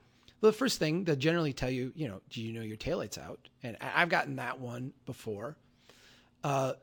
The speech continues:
they'll say, "You need to get that fixed," right? Sometimes they'll write you up a warning. Sometimes they'll write you up a ticket. Um, but they generally just say, "Hey, y-, y-, y-, I want you to know you got a taillight out. Go,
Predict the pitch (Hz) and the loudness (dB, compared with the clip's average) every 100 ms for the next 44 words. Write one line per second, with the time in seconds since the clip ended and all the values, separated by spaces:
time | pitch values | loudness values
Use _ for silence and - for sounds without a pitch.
0 | _ 139 156 147 131 127 - 156 147 127 | _ 2 2 4 0 0 0 2 2 0
1 | 123 107 - - - - - - _ _ | -4 -8 -4 -6 -6 -12 -14 -14 _ _
2 | 117 107 - _ - - - 175 165 156 | -8 -8 -12 _ -20 -12 0 4 4 4
3 | 165 147 143 123 127 139 123 113 113 117 | 2 2 0 0 0 -2 -4 -4 -6 -4
4 | 123 143 165 - 262 220 220 170 180 180 | -4 -4 0 2 6 6 4 4 4 4
5 | 180 175 165 - 220 214 - - - - | 4 2 2 0 -2 -2 -8 -10 -10 -18
6 | - - - - 160 156 - - 214 214 | -20 -20 -12 2 4 4 0 4 8 8
7 | 180 247 214 160 135 139 - 135 120 156 | 8 6 8 6 4 0 0 0 2 2
8 | 120 - 156 - 156 156 175 151 156 160 | 2 -2 -6 0 0 0 -2 0 0 2
9 | 147 135 127 113 104 - 180 127 90 87 | 0 0 -4 -6 -6 0 0 0 -6 -10
10 | 87 _ _ _ 160 156 | -14 _ _ _ -2 0